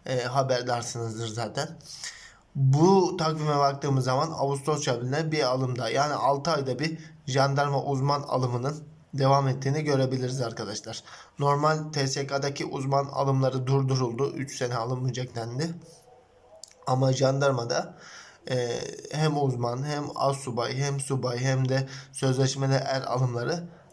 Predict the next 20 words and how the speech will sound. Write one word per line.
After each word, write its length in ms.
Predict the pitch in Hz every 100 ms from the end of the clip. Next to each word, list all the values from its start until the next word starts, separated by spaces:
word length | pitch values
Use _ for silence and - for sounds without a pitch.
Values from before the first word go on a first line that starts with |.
| -
devam 360 | 139 135 139
ediyor. 320 | 123 139 151 143
Bunu 180 | 135
zaten 480 | 127 120 120 151 - - - -
sürekli 580 | - 143 123 117 123 127
yeni 200 | 131 127
bir 80 | 120
gelişme 400 | 120 110 - 120
olduğu 200 | 117 113
zaman 380 | 117 131 160 - - - -
sizle 420 | - 131 120 139
paylaşıyorum. 640 | 139 120 120 - 117 107 - - - - -
Evet 360 | 185 170 - -
arkadaşlar, 600 | 147 165 156 151 160 160 160 -
e, 300 | 139 131 127 123 - -
ben 420 | 147 160 165 160
bu 160 | 160 156
sene 340 | 160 143 143
yirmi 420 | 143 147 147 147 143
bir 300 | 156 -